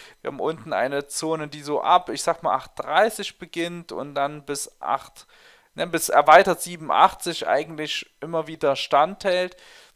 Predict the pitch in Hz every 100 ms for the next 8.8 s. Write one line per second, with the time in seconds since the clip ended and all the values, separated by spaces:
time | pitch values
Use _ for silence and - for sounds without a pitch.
0 | _ 139 151 95 135 143 160 160 165 147
1 | 147 151 139 - 120 135 175 165 147 -
2 | - 180 220 190 175 170 - 156 165 -
3 | 165 160 165 - - _ _ - 151 156
4 | 143 139 - 139 127 120 - 170 - -
5 | 165 - - - - 156 156 127 - 139
6 | 127 135 180 185 - - - - _ _
7 | - 151 156 143 - 147 151 156 - 156
8 | 151 147 143 139 131 127 123 117